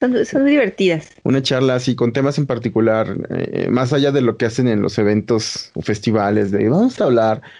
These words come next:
Speaker 2: de la ilustración en México, la identidad y ese tipo de cuestiones que son muy de ellos, de, de este tipo de eventos, vamos, o, o, o así que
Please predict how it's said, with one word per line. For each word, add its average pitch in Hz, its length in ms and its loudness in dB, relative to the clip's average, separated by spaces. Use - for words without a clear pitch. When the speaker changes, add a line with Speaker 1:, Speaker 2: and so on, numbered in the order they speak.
Speaker 2:
de 120 160 2
la 123 120 2
ilustración 117 680 0
en 127 200 2
México, 110 400 0
la 107 100 2
identidad 113 640 0
y 151 100 2
ese 120 240 0
tipo 131 240 0
de 110 100 2
cuestiones 117 420 -2
que - 80 -14
son 117 200 0
muy 113 140 2
de 110 100 2
ellos, 127 220 0
de, 107 260 0
de 110 140 0
este 110 120 -6
tipo 117 220 -2
de 104 60 4
eventos, 110 320 0
vamos, - 400 -2
o, - 100 -2
o, 104 580 0
o 107 60 2
así 107 260 -2
que 101 340 0